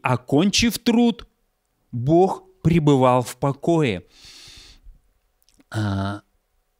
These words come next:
нап-, напомню, что доставить покой — это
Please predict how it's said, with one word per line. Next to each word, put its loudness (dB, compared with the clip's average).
нап-, 0
напомню, -2
что -4
доставить -4
покой — -2
это -2